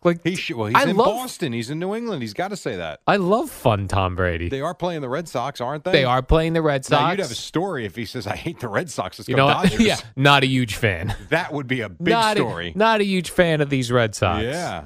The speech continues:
Speaker 2: then you'd have something.
Speaker 1: Yeah, then you would have something, Jerry. All right, well,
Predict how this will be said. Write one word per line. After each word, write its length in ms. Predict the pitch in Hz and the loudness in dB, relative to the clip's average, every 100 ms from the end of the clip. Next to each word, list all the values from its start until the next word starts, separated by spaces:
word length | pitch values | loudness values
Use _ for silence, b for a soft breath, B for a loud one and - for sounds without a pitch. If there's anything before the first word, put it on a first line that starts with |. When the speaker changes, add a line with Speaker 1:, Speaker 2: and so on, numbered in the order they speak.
| 73 | -8
Speaker 2:
then 120 | 120 | -8
you'd 120 | 139 | -4
have 180 | 131 170 | -4 -6
something. 400 | - 104 82 78 | -8 -8 -8 -6
Speaker 1:
Yeah, 200 | 104 143 | 0 2
then 240 | 110 123 139 | 4 2 4
you 100 | 135 | 2
would 120 | 104 | 2
have 260 | 127 135 | 2 2
something, 380 | - 98 85 87 | 0 -2 -2 -4
Jerry. 400 | 85 82 80 85 - - _ _ _ _ _ | -2 0 0 -2 -8 -20 _ _ _ _ _
All 140 | 170 202 | 0 2
right, 260 | 139 147 | 2 0
well, 460 | 143 135 143 131 | 2 4 4 -2